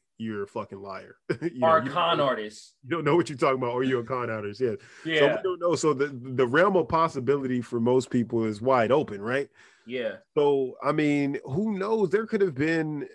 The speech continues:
Speaker 1: uh, you know, civilizations before ours that went ex-, extinct,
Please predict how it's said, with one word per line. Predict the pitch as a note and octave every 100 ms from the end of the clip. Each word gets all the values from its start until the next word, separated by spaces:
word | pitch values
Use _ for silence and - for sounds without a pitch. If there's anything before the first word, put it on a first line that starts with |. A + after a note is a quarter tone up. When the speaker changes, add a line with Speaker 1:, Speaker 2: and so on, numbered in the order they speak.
| _ B2+
Speaker 1:
uh, | B2 A#2 A2+ G#2+ G#2 - _ _
you | C3 A#2
know, | A2 G#2 G2+ - _ _
civilizations | - D3+ C3 B2 A2+ B2 B2 B2 G#2+
before | A2+ - A2
ours | G#2 G#2+ G#2+ G#2 G#2 - _ _ _ _
that | A2 G#2+
went | B2+
ex-, | B2 A#2+ - C3
extinct, | A#2+ - A2 A2+ -